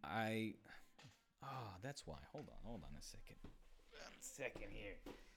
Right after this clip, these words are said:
Churros coming at you live.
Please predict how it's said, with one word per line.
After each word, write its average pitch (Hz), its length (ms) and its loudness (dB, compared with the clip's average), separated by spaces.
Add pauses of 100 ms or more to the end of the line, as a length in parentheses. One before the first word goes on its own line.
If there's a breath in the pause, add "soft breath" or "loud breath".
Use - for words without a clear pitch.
(320 loud breath)
Churros - 1120 2
coming 156 300 -8
at 147 180 -10
you 156 140 -4 (160)
live. 98 720 -6